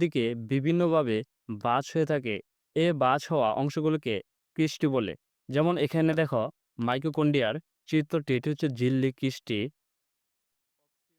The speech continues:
oxisome ম্যাট্রিক্স। চিত্রটি তোমরা ভালো করে লক্ষ্য করবে। তারপর দেখব আমরা তিন, oxisome কৃষ্টির গায়ে সুবিন্যস্তভাবে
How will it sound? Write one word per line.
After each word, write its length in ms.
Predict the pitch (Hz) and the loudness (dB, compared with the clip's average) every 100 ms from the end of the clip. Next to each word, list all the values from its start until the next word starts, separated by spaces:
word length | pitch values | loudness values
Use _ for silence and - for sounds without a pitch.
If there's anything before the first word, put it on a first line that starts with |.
| _ _ _ _ - | _ _ _ _ -2
oxisome 640 | 151 - 175 - 113 104 156 _ _ _ _ _ _ - | -2 0 -2 2 2 2 -2 _ _ _ _ _ _ -8
ম্যাট্রিক্স। 640 | - 127 147 - 120 - - - _ _ _ _ _ _ _ _ _ _ _ _ - | 0 2 0 0 -2 -2 -12 -18 _ _ _ _ _ _ _ _ _ _ _ _ -4
চিত্রটি 380 | 175 180 180 170 | -2 0 0 2
তোমরা 240 | 175 143 113 120 | 2 2 2 2
ভালো 160 | 123 143 | 2 2
করে 160 | 156 120 143 - 117 | 2 2 0 -6 -4
লক্ষ্য 220 | 120 156 | -2 -2
করবে। 320 | 143 147 120 107 151 _ | -2 -2 0 -2 -2 _
তারপর 240 | - 165 185 | -4 -2 0
দেখব 180 | 180 170 175 | -2 0 0
আমরা 160 | 156 110 127 | 2 0 -2
তিন, 220 | 143 117 110 156 _ _ _ _ _ _ _ _ _ _ _ _ - | -2 -2 -2 -6 _ _ _ _ _ _ _ _ _ _ _ _ -2
oxisome 560 | 165 156 202 - 131 120 - - - | -2 0 -2 2 0 0 -6 -18 -6
কৃষ্টির 360 | 196 - 214 202 | -6 -2 0 2
গায়ে 280 | 180 139 110 147 _ _ _ _ _ _ - | 2 2 0 -4 _ _ _ _ _ _ -16
সুবিন্যস্তভাবে 1200 | - 170 165 196 196 196 - - 196 139 131 | -2 0 2 2 4 0 -2 -2 2 2 2